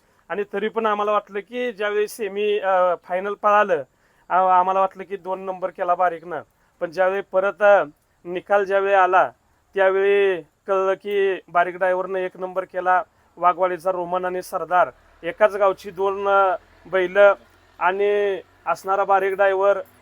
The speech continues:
गेल्या वर्षी तिथं हिंद केसरी आमचा इथं शिवशेजारी गाव रेटरे धरणचा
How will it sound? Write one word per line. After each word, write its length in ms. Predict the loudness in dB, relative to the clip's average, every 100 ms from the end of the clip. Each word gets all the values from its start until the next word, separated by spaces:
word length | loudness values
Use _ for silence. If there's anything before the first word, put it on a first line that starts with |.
| _
गेल्या 260 | -6 -2 0
वर्षी 240 | -2 -6
तिथं 240 | -12 -8 -6
हिंद 300 | -6 -8 -8
केसरी 320 | -8 -8 -4
आमचा 280 | -4 -2 -4
इथं 260 | -4 -6 -8
शिवशेजारी 600 | -6 -8 -6 -4 -4 -2
गाव 180 | 0 0
रेटरे 300 | -4 -8 -8
धरणचा 540 | -6 -8 0 4 4